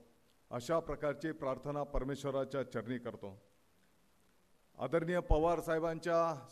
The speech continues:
संदर्भामध्ये मला वाटतं की सर्व देशाला, सर्व जगाला माहिती आहे की त्यांनी आपल्या वयाची साठ वर्ष राजकीय सामाजिक जीवनामध्ये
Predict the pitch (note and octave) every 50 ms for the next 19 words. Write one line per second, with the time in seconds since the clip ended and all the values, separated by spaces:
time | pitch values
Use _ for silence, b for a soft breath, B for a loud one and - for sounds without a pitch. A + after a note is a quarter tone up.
0 | - - D3 D3 D3 D#3+ D#3 D3+ D#3+ D#3+ D#3 D#3+ E3 E3+ E3 D3 D3+ D#3 D#3 D3+
1 | D#3 D3 D3+ D3+ D3 D3 - D3+ D3 D3 D3 - - - - _ _ _ _ _
2 | _ _ _ _ _ _ _ _ _ _ _ _ _ - - _ _ _ _ _
3 | - - - C3+ C3+ D3 D3+ D3 - A2 C3 C#3 C#3 C#3+ C#3 D3 D#3+ D#3+ D#3+ E3
4 | E3+ E3+ D#3 D#3+ - C#3 C3+ C#3+ C#3+ C#3 A#2 A2+ C3 B2 C3 D#3+ D#3+ E3+ E3+ E3
5 | E3 D#3 D3 D3+ D3+ D#3 D3 B2+ A2+ G#2 G#2 - - - _ _ _ _ _ _
6 | _ _ _ _ _ _ _ _ _ _ _ _ _ _ _ _ _ _ _ _
7 | _ _ _ _ _ _ _ _ _ _ _ _ _ _ _ D#3+ D#3 D#3 D#3+ D3+
8 | D3+ D3 E3 F3+ F#3 F3 E3 - - E3+ E3 E3+ E3+ D#3 D3+ C#3+ D3+ D#3+ D#3+ D#3+
9 | D#3+ E3+ F3+ F3 F3 F3 E3 D3+ - - - D#3 D#3+ F3 E3+ E3 D3 D3+ C#3+ F#3
10 | G3 E3+ C#3+ - - C#3+ A#2 G2+ - - - _ _ _ _ _ _ _ _ _
11 | _ _ _ _ _ _ _ _ _ _ _ _ _ _ - C3 C#3 C#3+ C#3+ C#3+
12 | - - F#3+ F#3+ F#3 F3+ F#3 D#3+ D3 D3+ D#3+ E3 D3 E3 F#3 E3+ B2 C#3+ E3 D#3
13 | E3 E3+ F3 E3 D#3+ D3+ C#3+ B2+ A#2 A#2+